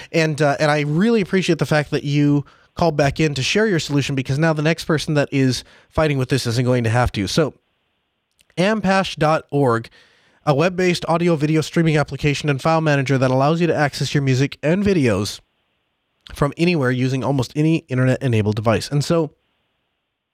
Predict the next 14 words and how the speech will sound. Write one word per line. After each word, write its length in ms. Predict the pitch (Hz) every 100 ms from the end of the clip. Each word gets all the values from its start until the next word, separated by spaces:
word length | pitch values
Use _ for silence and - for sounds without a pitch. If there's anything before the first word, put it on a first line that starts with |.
| _ -
so 140 | -
that's 220 | 165 247 -
interesting. 400 | 220 196 117 107
So 140 | -
they 120 | 165
actually, 580 | - 190 - 226 190 151 _ _ _ _ -
huh, 200 | 180 101 - _ _ _ _ _ _ _ _ _ _ _ _ _ _ _
this 60 | 180
is 60 |
really 240 | 135 135 160
interesting. 340 | 185 135 110
So 160 | - 196
it 160 | 233 -
actually, 720 | 220 247 - 175 131 127 123